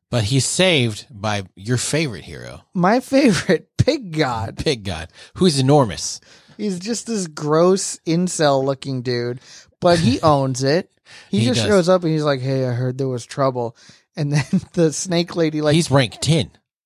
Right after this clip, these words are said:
Speaker 2: he's rank ten of S class,
Speaker 1: Yeah,
Speaker 2: so
Speaker 1: so he's
Speaker 2: he's
Speaker 1: up there.
Speaker 2: He's a big deal.
Speaker 1: Yeah.
Speaker 2: The snake lady, <laughs> like, sends four snakes on him to bite him, and, uh, Child Emperor's like, "No, <laughs> dude, it's poisonous. Watch out."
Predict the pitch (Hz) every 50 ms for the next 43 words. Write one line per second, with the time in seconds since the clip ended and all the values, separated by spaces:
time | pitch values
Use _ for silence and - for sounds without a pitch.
0 | _ - 190 208 240 247 - - - 226 262 226 165 127 139 170 214 226 - -
1 | 156 139 113 - 67 71 95 92 - 151 143 139 135 139 143 151 - 143 165 208
2 | 233 302 277 277 - - - 101 85 76 - - 208 254 262 339 349 226 175 220
3 | 254 - - _ _ _ - 175 131 - - _ _ _ _ _ _ _ - 185
4 | 165 170 165 160 - 208 220 220 196 190 190 190 185 190 160 - - 202 180 -
5 | - - - - - 202 190 190 180 175 165 - 185 180 190 185 180 - - 156
6 | 156 165 175 175 - 170 151 147 143 143 143 139 139 135 131 135 135 143 147 147
7 | 143 131 127 131 - _ _ _ _ _ - 139 139 131 127 123 131 131 131 131
8 | 131 131 - - 175 165 165 165 175 190 190 185 160 147 156 156 151 - 196 240
9 | 262 - - - 302 - - _ _ _ _ _ - - 233 320 202 190 170 -
10 | - - - 269 302 320 262 247 254 202 160 - 175 175 190 226 240 - - 247
11 | 262 233 202 156 127 -